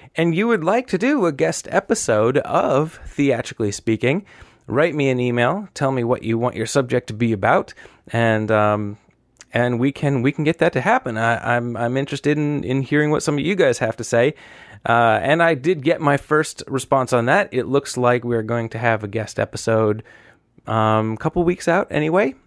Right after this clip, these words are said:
So that'll be kinda cool. That's something to, uh, to be interested in. I am certainly interested in that. Uh, if you are interested in recording an episode, let me know,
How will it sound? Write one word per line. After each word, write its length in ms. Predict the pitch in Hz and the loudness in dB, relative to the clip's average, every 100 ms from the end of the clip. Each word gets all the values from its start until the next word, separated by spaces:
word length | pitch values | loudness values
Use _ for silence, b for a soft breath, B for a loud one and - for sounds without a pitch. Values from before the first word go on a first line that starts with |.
| _ | _
So 400 | - 143 131 123 | -6 2 4 2
that'll 300 | 123 147 135 | 0 0 0
be 120 | 143 139 | 0 -2
kinda 220 | 147 135 | -2 0
cool. 180 | 151 160 | 0 0
That's 200 | 135 - | 0 0
something 380 | 135 127 120 - B B B - | -4 -2 -4 -6 B B B -2
to, 340 | 139 131 123 | 0 2 2
uh, 360 | 117 110 107 98 | 4 2 2 -2
to 120 | 139 | -2
be 160 | 170 | -2
interested 720 | - 202 190 165 156 127 110 - | -2 -2 -2 -2 -4 -4 -4 -2
in. 280 | 131 131 160 | 0 0 0
I 200 | 127 127 | 0 -2
am 120 | 120 | 0
certainly 320 | 120 117 117 | -2 -2 -2
interested 420 | 123 117 113 117 | -4 -6 -4 0
in 240 | 107 101 98 | 0 0 0
that. 380 | 107 120 - - | 0 0 -4 -8
Uh, 160 | 98 95 | -6 -4
if 160 | 98 127 | -2 0
you 180 | 165 | 2
are 100 | 139 | 2
interested 380 | 127 139 - 120 | 0 -6 -2 0
in 120 | 113 | 0
recording 360 | 113 - 240 196 | 0 2 2 2
an 80 | 147 | -2
episode, 400 | - - 151 - B B B B | -2 0 0 -2 B B B B
let 120 | 214 | 2
me 80 | 170 | 4
know, 240 | 147 269 | 4 2